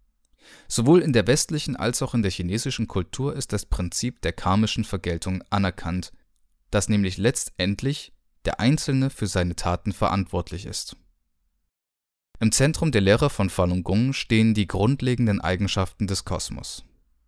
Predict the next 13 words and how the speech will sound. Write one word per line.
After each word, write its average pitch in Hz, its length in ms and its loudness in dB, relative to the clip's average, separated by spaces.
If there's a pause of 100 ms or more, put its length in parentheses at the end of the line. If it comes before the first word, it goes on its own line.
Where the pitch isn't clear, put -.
(120)
Wahrhaftigkeit, - 920 -2 (160)
Güte 101 540 -2
und 110 240 -2
Nachsicht. - 640 -4 (920)
Nach 101 140 4
dieser 147 220 4
Lehre 123 360 4
wird 127 160 0
das 113 140 -2
Universum 98 640 0
die 110 120 -6
Taten 92 440 -2
belohnen, 98 640 0